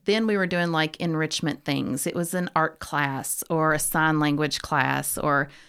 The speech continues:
I did a creative ministries class. It was just extra so that your kids are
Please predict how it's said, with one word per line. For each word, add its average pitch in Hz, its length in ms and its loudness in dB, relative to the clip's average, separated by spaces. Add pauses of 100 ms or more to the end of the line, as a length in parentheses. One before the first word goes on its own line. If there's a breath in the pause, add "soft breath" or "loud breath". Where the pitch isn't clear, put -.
(160 loud breath)
I 185 80 4
did 185 140 4
a 185 60 0
creative 175 440 0
ministries 151 640 0
class. - 600 -2 (380 loud breath)
It 180 120 0
was 175 160 0
just - 380 -2 (180)
extra 156 560 0
so 160 220 2
that 165 160 -2
your 180 120 2
kids 185 380 0
are 190 420 4